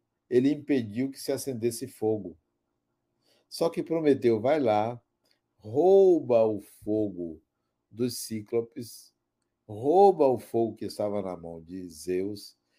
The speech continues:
e dá aos homens dentro das suas casas para,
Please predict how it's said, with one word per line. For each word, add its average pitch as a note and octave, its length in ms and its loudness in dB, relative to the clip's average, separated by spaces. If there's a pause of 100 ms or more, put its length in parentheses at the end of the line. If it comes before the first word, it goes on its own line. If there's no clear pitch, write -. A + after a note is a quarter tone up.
(160)
e D3 160 -2
dá B2+ 200 2
aos C3 280 2
homens A2+ 580 -8 (440)
dentro B2 420 -4
das A2+ 240 0
suas A2+ 260 -6
casas G#2+ 440 -8
para, A2+ 500 -4